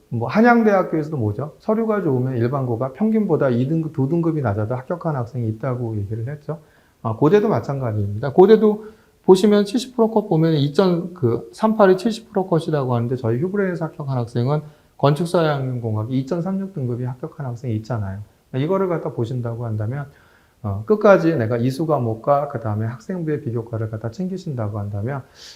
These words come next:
충분히 내신 등급은 커버하고 그 합격할 수 있다. 그래서 저는 제가 볼 때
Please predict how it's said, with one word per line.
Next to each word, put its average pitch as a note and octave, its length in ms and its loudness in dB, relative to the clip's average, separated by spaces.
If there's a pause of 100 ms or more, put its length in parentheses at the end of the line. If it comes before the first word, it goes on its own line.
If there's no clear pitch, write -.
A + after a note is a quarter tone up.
(100)
충분히 A3 580 0
내신 D3 320 2
등급은 C3 380 -4
커버하고 D#3+ 840 -4 (300)
그 G2+ 260 -6
합격할 D#3+ 400 -6
수 - 140 -8
있다. F2 300 -12
그래서 C3+ 200 -2
저는 D#3 280 0
제가 B2+ 260 0
볼 A2+ 140 -8
때 C3 180 -6